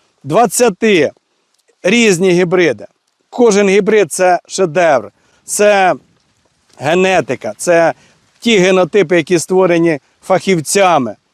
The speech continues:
селекціонерами. І де, як не на демо, не в каталозі, не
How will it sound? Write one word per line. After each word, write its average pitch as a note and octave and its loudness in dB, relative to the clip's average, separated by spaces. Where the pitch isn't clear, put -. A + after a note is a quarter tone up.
селекціонерами. F3+ 0
І G3 0
де, A3 0
як F#3+ 0
не G3 -2
на G3 0
демо, F3 -2
не G3+ 0
в F3 -4
каталозі, F#3+ 0
не G3+ 0